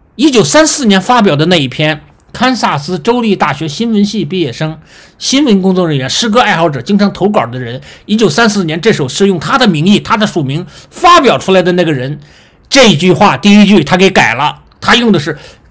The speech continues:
“Don't stand by my grave and weep”，他，他把那个 at 改成 "by" 了，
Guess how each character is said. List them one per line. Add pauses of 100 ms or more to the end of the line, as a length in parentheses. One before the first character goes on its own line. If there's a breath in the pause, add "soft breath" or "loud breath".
(120)
“Don't (180)
stand (320)
by
my (180)
grave
and (120)
weep”， (140)
他， (160)
他
把
那
个
at (400 soft breath)
改
成
"by"
了，